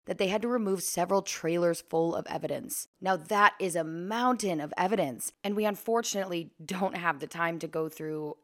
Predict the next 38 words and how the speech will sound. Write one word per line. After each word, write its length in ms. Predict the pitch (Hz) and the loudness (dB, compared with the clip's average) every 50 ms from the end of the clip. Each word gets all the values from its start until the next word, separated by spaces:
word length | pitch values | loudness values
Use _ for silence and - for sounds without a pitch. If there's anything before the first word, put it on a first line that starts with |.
| _ - | _ 2
everything 560 | 185 170 160 165 160 156 - - 151 151 156 | 2 2 2 -4 -6 -6 -6 -6 -6 -4 -4
that 220 | 156 147 - _ | -4 -6 -6 _
they 100 | 143 139 | -10 -10
found. 540 | - - - 151 135 - - - - - - _ | -10 -8 -6 -6 -6 -6 -10 -14 -20 -20 -14 _
Detectives 540 | - 202 190 - 214 208 - 233 220 196 202 | -8 -4 0 2 2 2 4 2 2 2 2
were 100 | 208 202 | -2 -4
stating 420 | - - 190 190 185 185 190 190 | 0 0 -2 -2 0 -2 -2 -2
that 140 | 185 180 - | -2 0 0
they 120 | 190 185 | 0 2
had 180 | 175 175 170 170 | 2 2 0 0
many 300 | 180 185 185 180 180 180 | 0 -2 0 -2 -2 -4
people 280 | - 185 180 180 165 | -4 -4 -2 -2 -2
assigned 380 | 165 160 - - 156 151 156 151 | -2 -2 -2 0 0 0 0 -2
to 80 | - 160 | -4 -6
the 100 | 170 151 | -6 -6
case 300 | - - 165 160 151 - | -4 -4 -4 -4 -4 -6
to 100 | - 175 | -6 -8
start, 360 | - - 180 175 175 175 - _ _ _ - 196 180 | -2 0 2 0 0 0 -6 _ _ _ -20 -12 -4
well, 320 | 180 185 180 180 170 - _ _ _ _ _ _ _ _ _ | -2 0 0 0 -2 -6 _ _ _ _ _ _ _ _ _
like, 160 | - - - - | -10 -10 -8 -6
sorting 460 | - - - 165 175 185 190 190 180 | -6 -6 -4 -2 -2 -2 -2 -2 -4
through 320 | - - 160 160 190 214 | -8 -8 -4 0 0 0
all 160 | 160 - - | 0 0 -4
of 80 | - - | -6 -8
it. 220 | - 62 64 - _ _ _ _ | -8 -10 -10 -12 _ _ _ _
But 200 | - 190 190 180 | 2 2 2 4
what 180 | 180 190 190 180 | 4 2 2 2
was 380 | 160 151 160 160 165 185 180 - | -2 -2 0 2 2 0 0 -2
discovered 640 | 233 226 - - 240 247 233 262 262 269 285 285 302 - _ _ _ | -4 -4 -2 2 2 2 4 4 4 4 2 0 -4 -14 _ _ _
was 160 | 196 208 196 | -4 -4 0
that 180 | - 185 175 175 | 4 2 2 4
Lance 360 | 175 175 185 208 240 240 - | 2 0 0 0 -2 -4 -6
Peck 360 | - - 220 208 180 165 - | -6 0 2 2 2 2 0
had 160 | - 190 202 165 | -4 -6 -2 -2
been 140 | 185 180 | -4 -6
falsifying 640 | - - 185 208 - - 262 - - 262 262 247 214 | -2 0 0 0 0 -2 -4 0 2 2 2 2 0
death 220 | 156 - 143 147 - | 0 -4 -4 -4 -4
certificates 800 | - 208 196 - - 214 - 220 - - 240 233 233 - - | -6 -8 -6 -6 -8 -6 -6 -6 -2 -2 -2 -2 -2 -6 -10